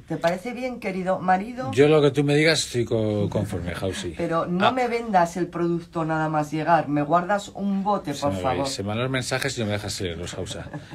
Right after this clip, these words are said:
Speaker 2: Amaya me pregunta, ¿y se limpia bien esa plantilla con el mistión en pasta?
Speaker 1: Sí, sí, sí. Con un poquito de acetona le echáis a la plantilla y se queda como nueva. O con la misma toallita de bebé en el instante, antes de que seque,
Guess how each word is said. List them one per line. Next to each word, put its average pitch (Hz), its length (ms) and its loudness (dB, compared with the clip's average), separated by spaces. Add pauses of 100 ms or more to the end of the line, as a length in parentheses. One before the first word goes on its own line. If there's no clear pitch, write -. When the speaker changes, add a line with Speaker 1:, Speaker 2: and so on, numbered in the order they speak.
(200)
Speaker 2:
Amaya 139 340 2
me 165 140 2
pregunta, 147 500 4
¿y - 100 -2
se 131 120 0
limpia 139 260 2
bien 165 120 0
esa 143 200 0
plantilla 117 600 0
con 113 180 -2
el 107 120 0
mistión 104 380 -2
en 98 120 -2
pasta? 107 360 -2
Speaker 1:
Sí, 185 240 -2
sí, 185 200 -4
sí. 175 300 -2
Con 170 160 -2
un 175 100 -4
poquito 185 340 -4
de 180 80 0
acetona 220 640 0
le 208 80 -4
echáis 180 300 -4
a 185 80 4
la 175 160 2
plantilla 180 480 0
y 240 60 -6
se 180 180 -6
queda 226 260 -2
como 170 220 -2
nueva. 147 760 -2
O 185 160 4
con 180 160 0
la 160 80 2
misma 165 360 -2
toallita 180 440 0
de 180 140 -2
bebé 190 260 -2
en 247 140 -4
el 190 140 0
instante, 180 760 0
antes 175 300 -4
de 175 100 -4
que 175 120 -8
seque, 294 440 -8